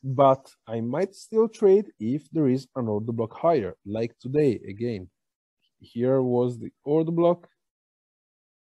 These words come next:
This order block becomes invalid because we go above it, but above it there is another order block, and if there is confirmation, we can short it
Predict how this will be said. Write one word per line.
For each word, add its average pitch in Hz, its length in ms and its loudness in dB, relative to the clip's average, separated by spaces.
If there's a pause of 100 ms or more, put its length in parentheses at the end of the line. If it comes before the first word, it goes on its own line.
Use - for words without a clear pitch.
This 131 320 -2
order 143 300 4
block 139 200 2 (100)
becomes 123 420 -4
invalid 151 520 2
because 120 300 -4
we 113 120 -2
go 117 160 -2
above 147 360 2
it, 233 120 2 (580)
but 160 280 -2
above 175 320 2
it 170 100 0
there 160 100 2
is 160 140 -2
another 143 400 -6
order 131 240 0
block, 143 300 -2
and 107 120 -8
if 110 160 -12
there 120 100 -4
is 131 120 -6
confirmation, 151 560 -6
we 143 80 -6
can 110 180 -8
short 110 280 -10
it 110 120 -12